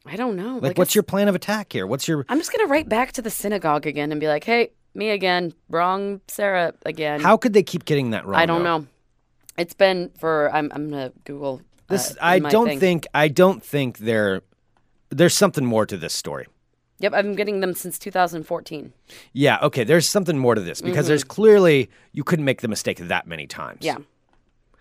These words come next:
Speaker 2: So what do you think is up? What are they doing?
Speaker 1: I'm looking at this. I have, I have
Speaker 2: What
Speaker 1: twelve different emails over the past <laughs>
Speaker 2: Do you
Speaker 1: since
Speaker 2: think there's a
Speaker 1: two thousand fourteen.
Speaker 2: possibility she could be sending out emails on your behalf?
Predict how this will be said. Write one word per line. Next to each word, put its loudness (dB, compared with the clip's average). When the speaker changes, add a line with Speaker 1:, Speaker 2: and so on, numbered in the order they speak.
Speaker 2:
So -6
what -4
do -4
you -6
think -6
is -6
up? 0
What -6
are -2
they 2
doing? 0
Speaker 1:
I'm -4
looking -6
at -4
this. -4
I 2
have, -4
I 0
have -2
Speaker 2:
What 8
Speaker 1:
twelve 6
different -2
emails 0
over -6
the -6
past -8
<laughs> -14
Speaker 2:
Do 0
you 6
Speaker 1:
since 0
Speaker 2:
think 4
there's 6
a -6
Speaker 1:
two -4
thousand -
fourteen. -
Speaker 2:
possibility 6
she 0
could -4
be 0
sending 0
out 0
emails -2
on -2
your 0
behalf? -4